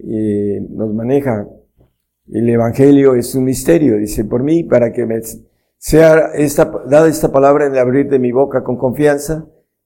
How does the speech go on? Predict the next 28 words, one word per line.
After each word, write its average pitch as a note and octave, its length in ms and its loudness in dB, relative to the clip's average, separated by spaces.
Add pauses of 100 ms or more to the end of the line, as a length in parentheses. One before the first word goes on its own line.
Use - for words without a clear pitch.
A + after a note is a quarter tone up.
para B2+ 180 0
hacer C#3+ 240 0
notorio C#3+ 440 0
el B2+ 120 -2
misterio C3+ 680 0
del B2 160 -2
Evangelio". C3 480 -4
El G2 100 -4
Evangelio G#2+ 400 -2
es C3+ 120 -8
un C#3 120 -6
misterio C#3 440 0
que A#2 80 -2
hay A2+ 120 -2
que B2 120 2
descubrir, B2+ 680 -2 (500)
ese D3 280 0
camino C#3 460 0
para G#2+ 600 -2 (260)
la A#2 140 -4
santidad, C3+ 720 -2 (540)
porque B2 280 -2
sin B2 220 -2
santidad B2+ 400 0
nadie A#2+ 280 -2
verá B2 200 0
al B2+ 80 -4
Señor. C#3+ 460 -6